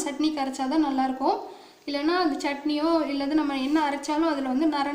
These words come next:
நரன்னு மண்ணும் மணலுமா இருக்கும். நம்மளுக்கு சுத்தமாகுது, சுத்தமாயிருச்சு அப்படின்னு தெரியிற வரைக்கும் இந்த அம்மியில வந்து நீங்க பயன்படுத்தக்கூடாது. கொஞ்சமா தண்ணி போட்டு கழுவி எடுத்துக்கலாம்.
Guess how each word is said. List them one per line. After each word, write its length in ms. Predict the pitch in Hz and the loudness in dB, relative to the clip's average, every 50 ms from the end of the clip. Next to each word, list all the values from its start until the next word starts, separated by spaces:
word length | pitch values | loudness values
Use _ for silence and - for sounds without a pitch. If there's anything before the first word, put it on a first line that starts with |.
| 285 | -2
நரன்னு 320 | 269 269 294 302 311 285 262 | -2 0 2 2 4 2 2
மண்ணும் 400 | 269 277 294 311 320 330 339 294 277 | 0 2 4 6 6 6 4 4 2
மணலுமா 400 | 277 285 285 285 277 277 294 285 262 | 0 -2 -2 -2 -2 0 0 0 -2
இருக்கும். 320 | 262 - - 262 349 415 - - - - - - - - - - - _ _ _ _ _ _ _ _ _ _ _ - 294 | -4 -2 0 0 0 0 0 -6 -14 -16 -20 -20 -20 -20 -20 -20 -20 _ _ _ _ _ _ _ _ _ _ _ -4 -2
நம்மளுக்கு 300 | 277 277 269 262 - - - | -2 0 0 -2 -4 0 0
சுத்தமாகுது, 800 | 330 320 - - - 403 392 392 370 359 339 311 302 277 294 311 330 277 - - | 0 0 0 0 2 2 4 6 4 4 4 4 2 2 4 4 4 2 0 -2
சுத்தமாயிருச்சு 680 | 320 - - 349 339 339 320 302 294 277 269 - - 330 302 | -2 0 2 2 4 4 4 2 0 -2 -2 0 0 0 2
அப்படின்னு 240 | 262 320 339 339 339 320 | 4 6 6 6 4 2
தெரியிற 260 | 294 277 302 320 311 294 262 | 0 0 2 2 2 2 0
வரைக்கும் 380 | 254 247 247 - 339 415 480 - - - - - - - - _ 311 | 0 -2 -2 0 -2 -2 -2 -4 -10 -16 -20 -20 -20 -20 -10 _ -4
இந்த 100 | 294 277 269 269 | 0 0 2 2
அம்மியில 320 | 277 302 330 311 302 254 | 4 4 4 4 4 2
வந்து 160 | 254 277 339 | 2 4 4
நீங்க 160 | 339 311 294 - 277 | 4 4 4 2 0
பயன்படுத்தக்கூடாது. 840 | 262 269 269 - 269 262 - 262 254 254 247 240 233 220 240 339 403 427 - - - - - - - _ _ _ _ _ _ _ _ _ _ _ _ _ _ _ _ _ _ _ - | 0 0 -2 -2 -4 -4 -4 -6 -6 -4 -4 -4 -4 -2 -2 -2 -2 -2 -6 -12 -16 -20 -20 -20 -20 _ _ _ _ _ _ _ _ _ _ _ _ _ _ _ _ _ _ _ -4
கொஞ்சமா 360 | 285 277 269 285 277 285 294 285 285 | -2 -2 -2 -2 -2 -6 -6 -6 -6
தண்ணி 200 | 269 262 269 269 262 - | -6 -6 -6 -6 -8 -8
போட்டு 240 | 254 254 254 349 415 392 - - - - - - - _ - - - _ _ _ - | -10 -6 -4 -4 -4 -4 -6 -12 -18 -20 -20 -20 -20 _ -20 -20 -20 _ _ _ -10
கழுவி 240 | 277 269 269 269 277 269 | -8 -6 -6 -6 -6 -6
எடுத்துக்கலாம். 440 | - - - - - 262 294 349 | -8 -10 -12 -10 -8 -4 -4 -2